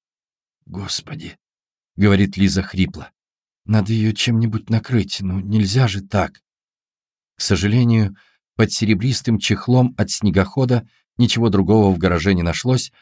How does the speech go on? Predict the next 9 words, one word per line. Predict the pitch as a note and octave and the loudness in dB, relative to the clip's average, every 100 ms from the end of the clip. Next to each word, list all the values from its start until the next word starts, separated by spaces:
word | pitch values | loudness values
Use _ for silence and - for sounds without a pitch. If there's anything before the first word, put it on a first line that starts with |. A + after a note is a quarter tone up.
| _ _ _ | _ _ _
Соня | - - C#3+ C3 | -8 2 2 2
выглядит | A2 C#3 B2 B2 B2 B2 | 2 0 2 0 0 0
как | G#2+ - | -4 -4
спящий | - B2+ A#2 - - G#2+ | -2 2 2 0 -4 -6
человек, | - A2 A2 G#2+ F#2+ D#2 _ - - - | -2 0 2 2 2 0 _ -20 -20 -4
случайно | A#2 G#2+ - A2+ A#2 G#2 G2+ | 2 2 4 2 2 2 0
укрывшийся | G2 A2 A2+ - G2 - F2+ | 0 0 0 -2 -4 -4 -4
с | |
головой. | E2 F#2 E2 B1+ - | 0 2 0 -6 -16